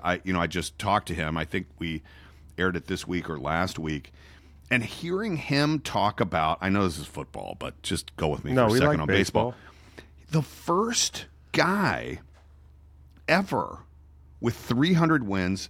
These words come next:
Speaker 1: and a hundred and fifty saves. And, okay, so we can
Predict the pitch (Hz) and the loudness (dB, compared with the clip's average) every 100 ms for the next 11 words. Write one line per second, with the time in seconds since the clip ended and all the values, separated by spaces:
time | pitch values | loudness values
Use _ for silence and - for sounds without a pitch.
0 | - 101 95 113 113 110 104 - 95 - | -2 0 0 2 2 2 0 0 -2 -2
1 | 85 - 78 50 - - - - - - | -6 -2 -4 -4 -10 -14 -14 -20 -20 -20
2 | - - - - - - 143 139 135 - | -20 -20 -20 -20 -8 0 2 2 -2 0
3 | 240 269 92 87 127 - 139 143 135 | 0 2 0 -2 -4 -4 -2 0 0